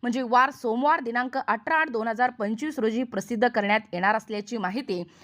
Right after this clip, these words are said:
आपल्या महाराष्ट्र राज्य परीक्षा परिषद, पुणे यांच्याकडून या ठिकाणी परिपत्रकाच्या, म्हणजे प्रेस नोटच्या माध्यमातून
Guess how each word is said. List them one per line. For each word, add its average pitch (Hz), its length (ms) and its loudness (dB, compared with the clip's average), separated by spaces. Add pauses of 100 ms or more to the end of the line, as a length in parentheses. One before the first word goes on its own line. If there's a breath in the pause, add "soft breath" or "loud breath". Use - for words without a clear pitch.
(120)
आपल्या 247 260 2
महाराष्ट्र 294 540 -2
राज्य 254 300 0
परीक्षा 240 440 -2
परिषद, 226 520 -2
पुणे 233 260 2 (320 loud breath)
यांच्याकडून 262 640 0
या 233 80 0
ठिकाणी 226 480 -2
परिपत्रकाच्या, 226 920 0
म्हणजे 190 200 -4
प्रेस 262 340 0
नोटच्या 320 320 -2
माध्यमातून 233 600 -2